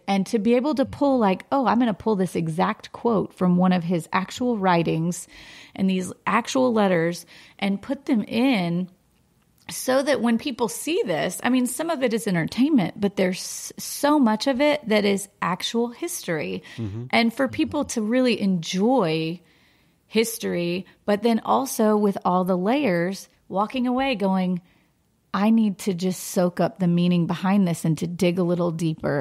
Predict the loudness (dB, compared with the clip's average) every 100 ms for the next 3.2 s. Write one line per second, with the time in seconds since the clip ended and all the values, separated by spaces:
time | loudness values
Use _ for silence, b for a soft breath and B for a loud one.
0 | -2 0 2 0 -2 0 0 2 2 2
1 | -4 _ 0 2 2 0 0 0 0 2
2 | 2 2 0 0 0 0 -8 -6 -4 -4
3 | -8